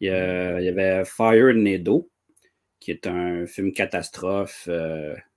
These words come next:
Speaker 1: vraiment très série B, là. C'est l'histoire d'un, d'un avocat de la mafia qui se fait poursuivre par, euh, une bande de bandits. Puis il s-, il essaie de sauver d'une tornade en feu en même temps.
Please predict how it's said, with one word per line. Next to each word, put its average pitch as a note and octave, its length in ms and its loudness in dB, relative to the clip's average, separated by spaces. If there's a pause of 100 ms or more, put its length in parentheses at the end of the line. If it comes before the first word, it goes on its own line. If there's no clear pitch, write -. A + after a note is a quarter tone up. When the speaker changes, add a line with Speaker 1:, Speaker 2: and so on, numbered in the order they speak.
Speaker 1:
vraiment F#2 440 -6 (300)
très F#2 320 -6
série F2+ 380 -6
B, F2 340 -2
là. G2 180 -2 (520)
C'est - 260 -6
l'histoire G#2 420 2
d'un, F2+ 600 -2 (800)
d'un G2 160 -2
avocat G2+ 560 0
de G2+ 60 -2
la F#2+ 100 0
mafia G2 580 -2 (380)
qui - 100 -16
se - 80 -12
fait G2 140 -4
poursuivre G2+ 640 -6 (100)
par, F2+ 360 -2
euh, E2 260 -4
une E2 140 -4
bande F2 200 -2
de F2 80 -4
bandits. E2+ 640 -8 (800)
Puis G2+ 100 -12 (520)
il C#2 60 -8
s-, - 160 -14
il F#2+ 40 -2
essaie G#2+ 160 -2
de G#2 120 0
sauver G2 500 0
d'une F#2+ 320 -4
tornade G2+ 480 -2
en F2+ 180 -4
feu F2 320 -8
en F2 60 -4
même E2 280 -4
temps. F2 220 -4